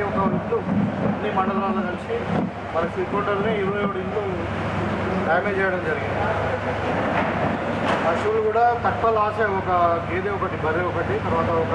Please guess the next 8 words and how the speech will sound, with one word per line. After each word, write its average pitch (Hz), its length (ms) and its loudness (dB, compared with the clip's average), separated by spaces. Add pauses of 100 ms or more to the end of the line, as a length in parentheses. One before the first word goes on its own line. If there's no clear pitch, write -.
(140)
ఐదారు 156 320 0
గొర్రెలు 160 340 0
చనిపోయింది. - 520 0 (1400)
So 185 80 0 (120)
ఇంకా 196 180 0 (240)
వ్యవసాయ 175 360 0
అధికారులు 180 440 0 (180)
కొన్ని - 180 -2